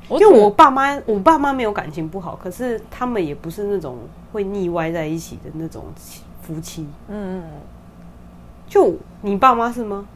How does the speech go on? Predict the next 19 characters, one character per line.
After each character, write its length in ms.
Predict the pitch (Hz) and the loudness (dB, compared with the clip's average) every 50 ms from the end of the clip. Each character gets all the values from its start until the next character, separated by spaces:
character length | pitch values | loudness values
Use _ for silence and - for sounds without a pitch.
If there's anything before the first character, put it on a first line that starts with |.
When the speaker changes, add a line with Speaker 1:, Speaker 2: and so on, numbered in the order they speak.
| - - - - | -20 -20 -18 -14
Speaker 2:
不 100 | - 175 | -12 -12
是。 140 | 165 170 196 | -10 -6 -4
Speaker 1:
不 120 | 190 190 | -2 -2
是 220 | 196 - - - 202 | -2 -4 -6 -6 -4
啊。 300 | 185 170 160 156 160 175 | -4 -4 -6 -8 -8 -4
Speaker 2:
我 120 | - 220 233 | -2 2 4
就 120 | 277 381 | 6 8
没 140 | 392 311 262 | 8 8 8
有， 180 | 254 247 240 | 6 2 0
很 200 | 202 220 214 269 | -2 -2 -2 -2
少 180 | 302 - 240 175 | 0 2 0 0
看 200 | - - 262 247 | 0 -2 -4 -2
到 160 | 247 247 240 | -2 -2 -2
哪 400 | 220 220 190 170 120 120 131 139 151 | -2 -4 -8 -10 -10 -10 -12 -14 -10
个 140 | 156 165 | -8 -8
人 260 | 156 156 156 147 147 170 | -6 -6 -6 -6 -6 -6
的 40 | 185 | -6
爸 240 | 185 - 202 180 175 | -4 -4 -4 -6 -6
妈 300 | 175 170 170 175 175 | -6 -6 -8 -8 -8